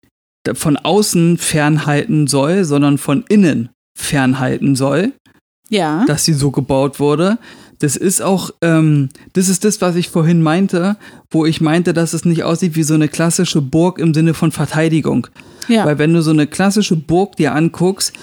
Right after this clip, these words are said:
Speaker 1: hat die halt um ihre Fenster Gitterstäbe und so sch-, spitze Stangen dran und sowas, dass keiner reinklettern kann oder das stürmen kann mit Leitern und was sie alles früher benutzt haben, ne, wenn sie dann eine Burg einnehmen wollten.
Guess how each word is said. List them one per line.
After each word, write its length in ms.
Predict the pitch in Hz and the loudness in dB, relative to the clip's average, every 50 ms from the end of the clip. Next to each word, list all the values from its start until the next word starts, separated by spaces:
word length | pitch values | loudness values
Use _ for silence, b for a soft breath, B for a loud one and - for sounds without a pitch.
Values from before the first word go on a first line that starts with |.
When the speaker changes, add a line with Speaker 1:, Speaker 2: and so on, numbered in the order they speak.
| B B B | B B B
Speaker 1:
hat 280 | B - 165 170 - - | B -4 -4 -2 -2 0
die 140 | 180 175 190 | 0 2 2
halt 300 | 180 170 170 170 - - | 2 2 0 0 -2 -2
um 200 | - - 165 160 | -2 0 2 2
ihre 260 | 151 160 156 139 143 | 2 2 0 0 -2
Fenster 680 | 135 - - 180 180 180 - - - 160 143 139 135 139 | -2 0 0 2 2 2 0 -2 -2 0 0 2 0 0
Gitterstäbe 1040 | 135 - 185 180 - 170 165 160 - - - 165 160 160 156 139 156 156 151 151 | 0 -2 -2 -2 0 0 -2 -2 -2 -2 0 2 2 2 2 2 2 2 2 2
und 200 | 135 127 143 131 | 2 0 0 0
so 300 | - 135 131 135 127 92 | 0 0 0 0 0 -2
sch-, 200 | 135 - - - - - - - | -2 -2 -4 -4 -6 -8 -6 -4
spitze 500 | - - - - - 185 - - 165 147 | -4 -4 -2 -2 -2 -4 -2 -2 -2 -2
Stangen 460 | - - - 170 151 165 180 180 170 | 0 -2 0 0 2 2 2 2 2
dran 300 | 165 156 160 165 170 160 | 2 2 2 2 2 2
und 140 | 151 160 135 | 2 2 2
sowas, 320 | 151 160 151 160 156 151 | 2 0 0 0 -2 -2
dass 180 | - 143 135 - | -2 -4 -4 -4
keiner 480 | - - 160 151 156 156 151 147 139 - | -2 0 0 2 2 2 2 0 -2 0
reinklettern 720 | 143 143 160 175 - - - 170 151 - 160 156 151 139 | 0 2 2 2 0 0 -2 -4 -2 -2 -2 -2 -2 -2
kann 280 | - 151 151 156 151 | -2 -2 0 2 2
oder 200 | 139 131 127 139 131 | 2 0 0 -2 -2
das 240 | 143 139 - - B B B B B | -2 -4 -6 -8 B B B B B
stürmen 720 | B - - - - - 190 185 185 190 185 180 180 170 165 | B -4 -2 -2 0 2 4 4 4 4 4 2 2 0 -2
kann 560 | - 160 165 160 160 160 160 160 160 156 143 B B B B B | -2 -2 0 2 2 4 4 4 2 0 -2 B B B B B
mit 200 | 147 151 131 135 | -2 -2 0 0
Leitern 560 | 139 135 143 170 170 - - 160 156 151 143 | 0 2 2 2 0 0 0 2 2 4 4
und 140 | 139 139 127 | 2 2 2
was 180 | 139 139 - | 0 -2 0
sie 120 | - 156 127 | 0 0 0
alles 240 | 131 139 151 143 | 0 0 -2 -4
früher 220 | - - 170 156 147 | -4 -2 0 0 0
benutzt 440 | 127 147 151 156 156 - - - - | 2 2 0 0 0 -2 -4 -2 0
haben, 240 | 180 175 175 170 | 0 2 2 2
ne, 200 | 151 147 156 156 | 2 2 2 2
wenn 160 | 143 143 147 143 | 2 2 2 2
sie 120 | 143 139 | 2 2
dann 200 | 135 139 135 135 | 2 4 4 4
eine 100 | 131 131 | 4 2
Burg 340 | 131 123 143 160 165 - - | 2 2 0 0 -2 -4 -4
einnehmen 480 | 165 156 160 160 156 160 160 160 156 | -2 0 2 2 2 2 2 2 2
wollten. 400 | 139 156 160 165 - 190 214 233 | 0 0 0 0 2 0 0 0